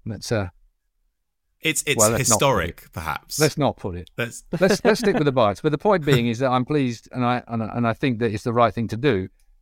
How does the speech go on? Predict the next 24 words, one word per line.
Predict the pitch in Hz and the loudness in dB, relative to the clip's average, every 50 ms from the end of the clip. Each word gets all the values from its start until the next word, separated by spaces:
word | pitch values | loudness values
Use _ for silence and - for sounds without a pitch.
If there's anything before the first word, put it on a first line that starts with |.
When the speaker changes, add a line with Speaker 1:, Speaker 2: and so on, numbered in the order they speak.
| _ _ _ | _ _ _
Speaker 1:
And, | - 135 135 135 - - | -2 -2 -2 -2 -2 -4
and | 135 143 135 - _ - | -4 -4 -4 -6 _ -2
hopefully, | - 185 214 208 - - 139 110 101 101 104 104 - _ _ _ _ _ _ _ _ _ | 0 0 0 0 -2 -2 -2 -2 -2 -2 -4 -6 -8 _ _ _ _ _ _ _ _ _
going | 120 135 123 120 117 | 0 2 2 2 2
down | 117 117 113 110 | 2 2 0 0
the | 101 | -2
sustainable | - 110 - - 127 113 107 101 98 - | -6 -8 -6 -4 -4 -4 -2 -4 -6 -4
fuel, | - 139 135 127 110 98 - _ _ _ - | 0 0 0 0 0 -4 -8 _ _ _ -8
um, | 95 95 92 92 87 92 | -6 -6 -6 -8 -10 -6
direction, | - 104 98 95 95 92 - - - 101 | -2 -2 0 0 -2 -4 -6 -6 -6 -4
I | 101 107 110 | -2 -2 -4
hope | 101 - 165 170 165 - - 107 | -2 -2 -2 -2 -2 -4 -4 -4
that, | 110 101 87 104 | -4 -4 -4 -6
that | 113 104 - | -8 -8 -8
the | - 110 107 | -8 -8 -6
rules | 107 123 139 135 127 113 | -2 0 0 0 0 -2
that | 104 120 95 | -4 -4 -4
we | 107 107 | -4 -6
come | 95 - 117 107 | -4 -4 -2 0
up | 113 117 - | 0 -2 -2
with | 104 101 92 90 - _ _ _ _ _ _ _ _ _ _ _ _ _ - | -4 -6 -6 -6 -8 _ _ _ _ _ _ _ _ _ _ _ _ _ -4
in | 131 135 135 | -2 0 0
this | 127 113 - - | 0 -2 -2 -4
next | 123 107 98 - - - - - | -4 -6 -6 -8 -12 -18 -20 -20